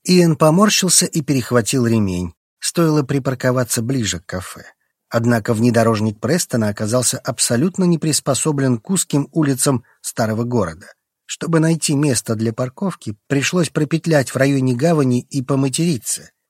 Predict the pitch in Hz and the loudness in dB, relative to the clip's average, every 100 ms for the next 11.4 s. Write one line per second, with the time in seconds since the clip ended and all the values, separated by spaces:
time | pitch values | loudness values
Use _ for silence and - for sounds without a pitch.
0 | _ _ 165 170 170 175 156 156 170 214 | _ _ 2 4 6 6 6 4 2 0
1 | 214 180 143 143 123 117 131 175 208 135 | 0 0 2 2 2 2 2 0 0 -2
2 | - - 120 - 104 - 98 - - - | -6 -8 -8 -6 -10 -8 -8 -10 -14 -20
3 | - _ _ _ 180 170 214 - 190 160 | -20 _ _ _ -4 2 4 4 4 4
4 | 160 151 160 143 - 135 120 131 - - | 4 4 4 0 -2 -2 -2 -4 -2 -2
5 | 98 87 - _ _ _ _ _ _ - | -2 -6 -18 _ _ _ _ _ _ -4
6 | 180 180 175 175 214 151 - 151 135 - | 0 0 0 0 0 0 -2 -2 -2 -2
7 | 156 - 127 - 113 131 - 107 101 104 | -2 0 -2 -2 0 0 -2 -2 0 0
8 | 101 98 90 - 80 - - - - _ | 0 -2 -2 -4 -8 -14 -10 -10 -10 _
9 | _ _ _ _ _ 143 170 208 208 214 | _ _ _ _ _ 0 4 4 4 4
10 | - 156 156 - 123 107 - 104 110 101 | 4 2 2 0 0 0 0 -2 -4 -6
11 | - - - | -8 -10 -12